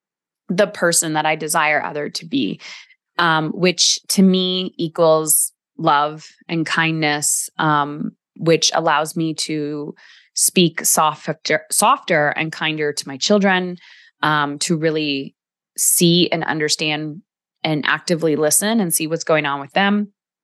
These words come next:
to be more present, more fulfilled, so that I can give back. And I can give back through my skills. I can give back through donation. I can give back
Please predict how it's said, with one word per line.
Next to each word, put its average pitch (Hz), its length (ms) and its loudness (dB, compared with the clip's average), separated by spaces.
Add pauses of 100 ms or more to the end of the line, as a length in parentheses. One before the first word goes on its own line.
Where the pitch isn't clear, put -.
(540)
to 185 120 2
be 165 120 4
more 143 200 0
present, 190 520 0
more 151 160 -4
fulfilled, 180 720 0 (600)
so - 120 2
that 202 160 2
I 196 100 0
can 185 180 -4
give 151 180 -4
back. - 400 -4 (400)
And 156 640 0 (160)
I 156 140 0
can 160 300 0
give 156 180 0
back 151 320 0
through 147 640 0 (400)
my 139 680 0 (100)
skills. 233 760 4
I 151 120 0
can 147 180 -6
give 139 160 -6
back 139 340 0
through 139 540 -2 (460)
donation. 180 800 2
I - 80 -2
can 147 240 -6
give 139 220 -6
back 131 400 -2